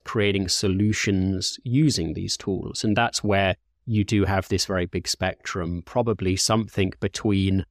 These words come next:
you know, I'm gonna use an Open A I A P I for generating some text, for example, and incorporating that into the software that I'm building. And then you have,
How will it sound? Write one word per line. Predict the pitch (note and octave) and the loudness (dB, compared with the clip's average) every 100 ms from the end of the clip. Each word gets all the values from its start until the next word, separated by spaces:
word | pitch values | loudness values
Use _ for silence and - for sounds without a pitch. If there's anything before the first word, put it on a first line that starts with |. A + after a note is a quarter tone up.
| _ _ _ _ _ - | _ _ _ _ _ -4
you | A2 | 0
know, | F#2+ | 2
I'm | G2+ G2+ | 2 2
gonna | G#2 G2+ | 0 0
use | F#2+ G#2 G#2 G2+ F#2+ G#2 | 0 0 2 2 2 2
an | G2+ - | 0 2
Open | A2 G2+ G#2 | 0 2 0
A | G2 F#2+ | 2 4
I | F#2+ G2 G2 | 4 4 2
A | F#2 F2+ F#2 | 2 0 -2
P | - F#2+ | -2 0
I | F2 F2 F#2+ F#2+ | 2 2 0 -4
for | - G2+ F2 E2+ | -2 0 0 -2
generating | - F#2 F#2 F2+ F2+ F2+ | -2 -4 -6 -8 -8 -6
some | F2+ E2 | -6 -6
text, | - F#2 - - - | -6 -6 -6 -12 -6
for | G2 | -4
example, | F#2 - F2+ F#2+ - F#2 | -4 -2 -2 -2 -4 -4
and | E2+ | -4
incorporating | E2+ F2+ F2 F#2 F2+ F2+ | -8 -8 -8 -8 -8 -6
that | F2 | -8
into | - F#2+ | -6 -6
the | |
software | - G2+ F#2+ G#2 F2+ | -2 -2 0 0 2
that | F2 | 2
I'm | E2+ | 0
building. | F#2 B2 A2 F2+ F2 F2 _ _ _ _ _ - | 0 2 2 0 -2 -4 _ _ _ _ _ -4
And | A2+ | -2
then | G2+ A#2+ A2+ | 2 4 6
you | G#2+ | 6
have, | G2 F#2+ G#2 G2+ G2+ G2+ | 4 4 2 4 2 0